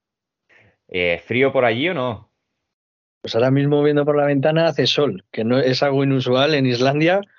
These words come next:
Speaker 2: pero hoy
Speaker 1: Bien.
Speaker 2: tenemos buen día, la verdad.
Speaker 1: ¿Y cómo, cómo está siendo la experiencia? ¿Cuánto tiempo llevas ya por allí? ¿Cuál, cómo está siendo la experiencia?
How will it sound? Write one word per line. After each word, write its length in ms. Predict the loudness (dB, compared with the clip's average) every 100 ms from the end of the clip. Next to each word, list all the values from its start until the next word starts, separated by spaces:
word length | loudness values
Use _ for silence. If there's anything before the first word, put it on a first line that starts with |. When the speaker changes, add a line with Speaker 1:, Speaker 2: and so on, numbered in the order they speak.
| _ _
Speaker 2:
pero 120 | -2
hoy 60 | 0
Speaker 1:
Bien. 120 | 0
Speaker 2:
tenemos 260 | 0 0
buen 160 | -2 -4 -4
día, 180 | -2
la 100 | 0
verdad. 300 | 0 0 -2 -4 _ _ _ _ _ _ -20 -20 _ _
Speaker 1:
¿Y 200 | -8 -6
cómo, 420 | -4 -2 0 0
cómo 560 | -2 -2 0 2 2 2
está 240 | 0 -2
siendo 240 | -2 -2 0
la 80 | 0
experiencia? 540 | -2 -2 -2 -2 -2
¿Cuánto 200 | -2 -4
tiempo 280 | -6 -2 0
llevas 160 | 2
ya 160 | 2 0
por 120 | 0
allí? 340 | 0 0 -6 -4
¿Cuál, 300 | -2 -2 -2
cómo 180 | -10
está 140 | -10 -10
siendo 260 | -6 -2 -2
la 80 |
experiencia? 600 | -2 -4 -4 -6 -10 -14